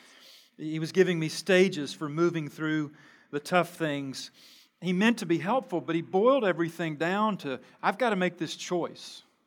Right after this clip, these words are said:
I have this big choice I've gotta make. And the choice is whether I'm gonna trust God and let Him do what He does in these things, or I'm not." And I'm thinking, you know, I don't know that it's always that stark. I don't know it's always that matter of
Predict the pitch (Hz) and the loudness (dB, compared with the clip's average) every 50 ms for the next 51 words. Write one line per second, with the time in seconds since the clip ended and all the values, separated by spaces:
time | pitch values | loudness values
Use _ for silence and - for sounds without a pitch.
0 | _ _ _ - 156 165 151 160 160 - 156 208 156 - - - 202 202 202 185 | _ _ _ -6 -6 -6 -6 -6 -10 -6 -6 -8 -6 -6 -6 0 2 4 4 4
1 | 170 - 147 131 113 123 120 117 110 110 110 - - _ _ _ _ _ _ _ | 2 0 -4 -6 -6 -6 -6 -8 -8 -12 -14 -16 -20 _ _ _ _ _ _ _
2 | _ _ - 139 147 151 151 - - 202 214 220 226 220 - - 175 170 170 170 | _ _ -12 -10 -10 -8 -8 -2 2 4 6 6 4 2 2 0 2 2 2 2
3 | 165 165 - - - _ - _ _ - 165 165 170 160 165 147 139 - - - | 0 -2 -6 -10 -12 _ -20 _ _ -2 0 2 2 2 0 -2 -4 -6 -2 2
4 | 208 214 196 202 - - 175 170 170 170 170 165 160 - - - - - - _ | 2 2 2 2 -2 -4 -4 -2 2 2 2 2 0 -4 -14 -20 -20 -20 -20 _
5 | - 143 143 151 170 185 196 202 185 160 175 185 185 170 160 160 175 156 160 160 | -12 -10 -6 0 2 4 4 4 2 2 2 4 4 4 2 0 -2 -2 0 0
6 | 160 151 143 156 156 147 - - 160 151 151 - - - - 151 165 165 165 160 | 0 0 -4 -8 -8 -8 -8 -6 -6 -6 -6 -8 -12 -10 -2 2 2 2 2 2
7 | 156 156 156 156 143 120 107 - _ - - - _ _ _ _ _ _ _ _ | -2 -2 -2 -2 0 -2 -4 -6 _ -20 -20 -20 _ _ _ _ _ _ _ _
8 | _ _ _ _ _ _ _ _ _ _ _ _ 160 175 185 180 - 214 196 196 | _ _ _ _ _ _ _ _ _ _ _ _ -10 -8 -8 -2 0 0 0 0
9 | 190 165 160 175 190 208 202 190 - 170 196 233 254 247 247 220 190 170 165 143 | -2 -4 -4 -4 -2 -2 -2 -2 -2 -2 -2 -2 -2 -2 0 0 0 0 0 -2
10 | - - 180 190 190 180 151 120 147 131 - - - - 220 220 240 - - - | -2 -4 -2 0 0 0 0 0 -2 -4 -4 -4 -8 -8 -6 -6 -6 -8 -10 -12
11 | - - - _ _ _ _ _ _ _ _ _ _ _ _ _ 147 165 185 190 | -16 -20 -20 _ _ _ _ _ _ _ _ _ _ _ _ _ -12 -8 -4 -4
12 | 175 170 - 170 160 170 180 165 147 - - - - 160 160 147 143 139 151 156 | -4 -2 0 0 2 2 2 2 0 -4 -12 -10 0 0 0 0 0 -4 -2 2
13 | 165 185 190 175 151 139 127 123 - - - | 2 4 4 4 2 0 -2 -4 -6 -14 -20